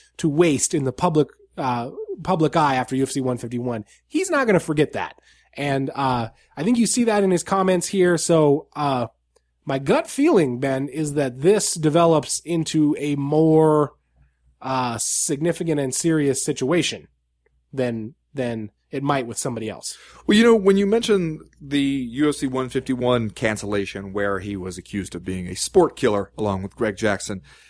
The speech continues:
Speaker 2: and when you start to list some of these grievances that he says he has against the U F C,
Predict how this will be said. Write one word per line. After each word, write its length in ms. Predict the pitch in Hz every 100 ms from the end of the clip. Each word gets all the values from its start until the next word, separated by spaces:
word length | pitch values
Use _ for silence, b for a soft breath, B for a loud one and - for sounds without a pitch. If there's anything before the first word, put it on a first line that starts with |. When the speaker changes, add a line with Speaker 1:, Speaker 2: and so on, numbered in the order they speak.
| b
Speaker 2:
and 200 | 170 175 -
when 220 | 160 175
you 80 | 170
start 280 | 247 254 -
to 380 | 214 185 160 -
list 440 | 165 190 190 -
some 160 | - 180
of 140 | 170
these 180 | 156 143
grievances 640 | 131 139 127 110 113 98 -
that 200 | 113 104
he 320 | 123 117 110
says 200 | 127 113
he 80 | 113
has 200 | 110 110
against 240 | 101 -
the 80 | 110
U 160 | 104
F 80 | 98
C, 340 | - 107 101